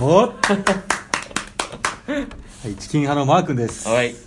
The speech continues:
Speaker 2: いやー、寝汗ね。
Speaker 1: 寝汗。
Speaker 2: クーラーをつけないから。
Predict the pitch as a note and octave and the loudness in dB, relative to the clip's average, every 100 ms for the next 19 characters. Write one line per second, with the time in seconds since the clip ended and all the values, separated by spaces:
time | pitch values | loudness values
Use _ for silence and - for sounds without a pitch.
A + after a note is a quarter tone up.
0 | - - - - - - - - - - | -20 -20 -20 -20 -20 -20 -20 -20 -20 -20
1 | - - F#2+ F2+ F2 F2 E2+ E2+ E2+ F2 | -20 -12 -10 -8 -8 -8 -8 -10 -10 -12
2 | F2 F#2+ A2+ A#2+ B2 A#2+ B2 - - - | -10 -8 -8 -10 -10 -8 -8 -10 -20 -20
3 | - - - - - - - A2 C#3 C3 | -20 -20 -20 -20 -20 -20 -10 -4 -2 -2
4 | G#2 F2 E2+ E2+ F2+ - C3 A2+ E2+ - | -4 -6 -8 -10 -14 -10 -6 -6 -6 -12
5 | - | -14